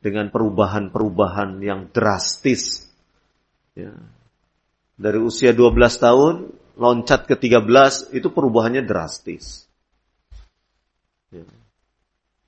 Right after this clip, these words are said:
Yang tu-, tadinya tidak tumbuh kumis, sekarang jadi tumbuh kumis. Yang tadinya tidak ada jenggot, jadi tumbuh jenggot. Yang tadinya tidak pernah, ya, merasakan syahwat, sekarang ada syahwatnya, dan seterusnya. Perubahannya drastis.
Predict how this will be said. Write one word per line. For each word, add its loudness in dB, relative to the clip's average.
Yang -12
tu-, -4
tadinya -4
tidak -4
tumbuh -8
kumis, -10
sekarang -8
jadi -8
tumbuh -12
kumis. -12
Yang -10
tadinya -10
tidak -6
ada -6
jenggot, -12
jadi -12
tumbuh -10
jenggot. -10
Yang -10
tadinya -4
tidak -6
pernah, -6
ya, -16
merasakan -6
syahwat, -6
sekarang -8
ada -8
syahwatnya, -8
dan -6
seterusnya. -10
Perubahannya 0
drastis. -10